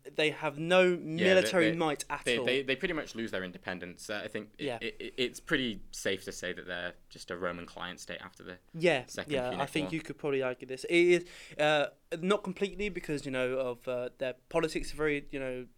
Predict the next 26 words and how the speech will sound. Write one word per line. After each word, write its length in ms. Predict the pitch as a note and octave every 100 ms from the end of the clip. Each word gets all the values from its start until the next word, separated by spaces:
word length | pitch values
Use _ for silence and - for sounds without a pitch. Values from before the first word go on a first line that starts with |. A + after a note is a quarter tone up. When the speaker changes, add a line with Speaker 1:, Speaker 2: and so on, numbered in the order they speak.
| G#2+
Speaker 2:
Yeah. 120 | F2+
Speaker 1:
liberal, 400 | C#3+ D3+ D3+ D#3
and, 240 | D3 C3+ C3+
you 60 | C3+
know, 180 | C3+ C3
they're 160 | C#3
not 240 | D3 D3+ -
actually 520 | D3+ D3 - - D3 D3
owned 240 | D3+ D#3 D3
by 120 | D3
Rome, 360 | C#3 D#3 D#3 D3+ - - - -
but 220 | E3 D#3
essentially 680 | F3 F#3 F#3+ F3+ E3+ D#3 C#3+
what 520 | C#3+ D#3 E3 E3+ -
they 160 | D3+
were 520 | C#3+ C#3+ C#3+ C#3 C3 C3 - -
is, 480 | D3 C#3 B2+ - - _ _
is 320 | D3 D3 - -
a 60 |
former 320 | - E3 C#3+ B2+
self. 440 | - A2+ - - -
They, 240 | C#3+ C3+ -
they 120 | C#3+
are 120 | C3+
no 180 | D3 D3+
longer 360 | D3+ D3 C3+